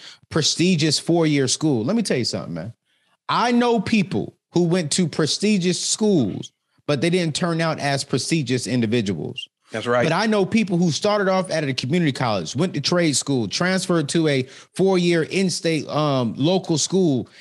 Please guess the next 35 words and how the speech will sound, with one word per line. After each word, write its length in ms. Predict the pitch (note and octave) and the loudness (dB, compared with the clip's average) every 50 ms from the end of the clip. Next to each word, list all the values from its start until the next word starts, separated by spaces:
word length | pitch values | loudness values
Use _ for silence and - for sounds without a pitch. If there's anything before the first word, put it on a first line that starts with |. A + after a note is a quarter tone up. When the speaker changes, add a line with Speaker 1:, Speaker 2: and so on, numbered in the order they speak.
| - _ - | -20 _ -4
Speaker 1:
and 200 | D3+ E3 E3 C#3 | -2 -2 -2 -2
came 340 | - G#3 G3 F#3+ F#3 E3+ | -2 0 0 0 2 2
out 160 | E3 E3+ D#3+ - - | 0 0 -2 -2 -2
as 300 | E3 E3 D#3+ D#3 C#3+ D3+ | -2 0 0 0 0 0
a 100 | D3 C#3 | 0 0
prestigious 920 | C#3 - D3 C3+ - - - F#3 F#3+ F#3+ F3+ D3 - E3+ D#3 C#3 - - - | 0 -2 -2 -2 -2 0 0 2 2 2 2 2 0 0 0 -2 -4 -6 -4
individual. 800 | - E3+ E3 D3 C3+ C3 A2+ C#3+ D#3 C#3+ A#2+ A2 F2 D#2 - - - - | -4 -2 0 0 0 0 2 0 0 2 0 -2 -4 -6 -8 -10 -10 -6
Speaker 2:
Yeah, 380 | A#2 A2+ A#2 A#2 A#2+ A#2 A#2 | -4 -2 0 2 2 2 2
Speaker 1:
When 100 | D#3+ D#3+ | 2 2
you 140 | D3+ D3 B2+ | 2 2 2
Speaker 2:
yeah. 180 | A#2 A2+ A2 F3+ | 2 2 2 2
Speaker 1:
really 260 | G#3+ A3 A3 A#3+ A#3+ | 2 2 2 2 2
look 300 | A3 A3+ A#3 A3+ - - | 2 2 2 0 0 -2
at 200 | A#2+ A2 A2 - | -4 -4 -6 -10
it, 140 | - - F#2+ | -12 -8 -6
man, 320 | G#2+ A2 A2 A2 A2+ A2+ | -2 -2 0 0 -2 -2
Speaker 2:
Yeah, 220 | A2 A2 G#2 F#2+ - - - _ | -2 -4 -4 -6 -8 -12 -18 _
Speaker 1:
the 120 | - C3+ | -6 -4
Speaker 2:
yeah. 140 | B2+ A2+ A2 A#2+ | -2 0 0 0
Speaker 1:
average 480 | E3 F#3+ G#3 A3 G3+ G#3+ A3 G3 - | 0 0 0 0 0 0 0 0 -2
four-year 800 | - - F#3+ F#3+ G3 F#3+ F#3 F3 E3 D#3+ D#3 D#3 D#3 D3+ C#3 - - _ | -2 -2 0 2 2 2 2 2 2 2 2 2 0 0 -2 -4 -4 _
in-state, 800 | E3 G3 G#3+ A3 A3 A3 - - - - G#3+ G3 C3 - - - _ _ _ _ _ _ _ - | 0 0 2 2 0 0 -2 -2 -2 -2 -2 -2 -2 -4 -8 -14 _ _ _ _ _ _ _ -4
the 220 | C3 C#3+ C3+ - _ | -4 -4 -4 -4 _
average 480 | - F3 G3 G3+ G3+ F3+ F#3 F#3+ F#3 F#3 | -4 -2 0 0 0 0 0 -2 -2 -4
four-year 480 | - - E3+ E3+ E3 D#3 D3 C#3+ C3+ - | -4 -2 -2 -2 -2 0 0 0 -2 0
in-state 400 | - D3+ D3 C3+ B2 - C#3+ C3 | -2 -2 -2 -2 -2 -2 -2 -2
is 80 | A#2+ - | -2 -2
gonna 140 | - C3 A#2+ | -2 -2 -2
run 300 | A#2 C3+ D3 E3+ E3+ C#3+ | 0 0 0 0 0 0
you 200 | B2+ A#2+ A2 G#2+ - - - - - | 0 0 -2 -4 -8 -16 -20 -10 -6
about 300 | - B2 A#2 D3 C#3 B2 | -4 -2 0 0 0 0
nine 300 | C3+ C3+ C#3 C3+ C3+ C3 | 0 0 2 2 2 2
to 60 | B2 B2 | 0 0
ten 320 | - - C3+ A#2+ A2+ A2 | 0 0 0 0 0 0
grand, 460 | G2 G#2+ G#2+ G2 F2 D#2 - - - | 0 0 -2 -2 -2 -4 -6 -10 -12